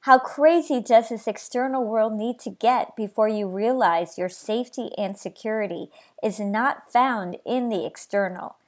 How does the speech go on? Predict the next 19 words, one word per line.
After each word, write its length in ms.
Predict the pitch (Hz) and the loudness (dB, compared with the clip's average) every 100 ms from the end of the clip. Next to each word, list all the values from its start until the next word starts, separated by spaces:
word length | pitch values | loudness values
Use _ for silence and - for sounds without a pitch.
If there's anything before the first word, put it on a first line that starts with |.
| _ _ _ - | _ _ _ -6
not 360 | 226 247 247 - | 0 0 0 -4
in 240 | 262 285 - | -2 -2 -2
a 80 | - | -4
person 520 | - 233 226 - 202 | 0 0 0 -2 -4
or 160 | - 196 | -4 -4
something 480 | 208 185 - - | -6 -6 -6 -4
else, 440 | - 202 - - - | 0 0 -2 -12 -6
but 220 | - 160 - | -2 0 0
only 380 | 233 269 285 262 | 0 2 0 0
within 400 | 220 220 196 185 | -2 -2 -6 -6
yourself 580 | 175 - - 180 185 _ _ _ | -6 -6 -4 -4 -4 _ _ _
and 200 | 202 208 | -4 0
your 100 | 202 | -2
personal 580 | 202 - 254 254 262 262 | -4 0 0 0 -4 -6
connection 680 | 262 240 175 - - 185 185 _ | -6 -8 -8 -8 -10 -10 -12 _
to 240 | - 247 208 170 | -8 -4 -2 -2
your 180 | 180 170 | -4 -2
higher 340 | 170 170 175 | -2 -2 -6
self?" 500 | - 156 - - | -8 -6 -6 -10